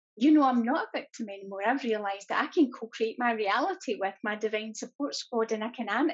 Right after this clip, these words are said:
actually now manifest whatever I want in my life. You know, I, I go out and me, Beth, says, "Mum, go and manifest that parking space 'cause it's pouring with rain,"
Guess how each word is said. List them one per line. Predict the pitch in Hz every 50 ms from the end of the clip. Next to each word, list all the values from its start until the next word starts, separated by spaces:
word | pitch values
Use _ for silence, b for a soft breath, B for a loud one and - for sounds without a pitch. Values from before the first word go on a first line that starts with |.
| -
actually | - 285 285 - - - 330 262 226 208 202
now | 196 190 208 220
manifest | 233 220 214 202 226 302 403 440 - - - 202 202 220 262 240 - - - - - _ _ _ _ _ _ _ _ _ _ _ _ _
whatever | - 247 302 - - 330 320 392 392 370
I | 349 349
want | 285 247 320 466 508 508
in | 440 370
my | 302 220
life. | 190 180 180 208 214 214 - -
You | 247 277 320
know, | 240 185 202 220 - -
I, | 220 262 302 302 - 285
I | 311 311
go | - 339 254
out | 202 202
and | 277 294 - - 233 214 214 208
me, | 240 269 285
Beth, | 240 - 226 254 294 -
says, | - - 311 320 320 - -
"Mum, | 302 427
go | 523 554 539 480 - 523
and | 539 554 508
manifest | 494 523 554 539 508 - 480 508 480 453 -
that | 480 466 320 311
parking | - 440 466 466 466 - 466 453 440
space | - - 415 427 403 415 -
'cause | 392 349
it's | 330 285 - -
pouring | 359 403 453 440 440 415
with | 392 381 381 -
rain," | 381 392 415 415 415 392 349 277